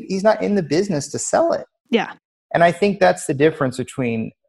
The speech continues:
Speaker 1: that and, like, a more distressed situation where you have a financial sponsor or you have another hedge fund or something that controls it, or it's an activist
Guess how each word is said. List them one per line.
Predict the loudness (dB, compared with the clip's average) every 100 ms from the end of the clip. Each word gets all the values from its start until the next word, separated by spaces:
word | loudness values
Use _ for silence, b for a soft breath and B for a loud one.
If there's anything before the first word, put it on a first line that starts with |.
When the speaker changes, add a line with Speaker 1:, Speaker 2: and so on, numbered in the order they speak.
| _
Speaker 1:
that | 0 4 4 2
and, | 0
like, | 0 0
a | 0
more | 0 0
distressed | -2 -8 -4 2 2 0
situation | -6 -6 -4 -2 -2 -4 -8
where | -6
you | -6
have | -6 -8
a |
financial | -8 -6 -6 -6 -8
sponsor | -10 -4 -2 -2 -4 -4 -2 -4
or | -6
you | -6
have | -8 -8
another | -6 -6 -6 -6 -8
hedge | -10 -10
fund | -6 -6 -4
or | -8
something | -8 -10 -8 -12
that | -10
controls | -14 -6 -2 -2 -4
it, | -4 -4
or | -4 -6
it's | -6
an | -6
activist | -6 -6 -8 -8